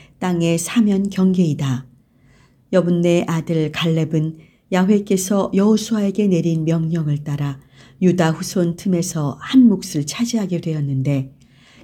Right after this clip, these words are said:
여호수아는 그에게 헤브론이라고 하는 키럇 아르바를 주었다.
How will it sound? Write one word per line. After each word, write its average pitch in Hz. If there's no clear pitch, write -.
여호수아는 180
그에게 208
헤브론이라고 214
하는 147
키럇 202
아르바를 156
주었다. 131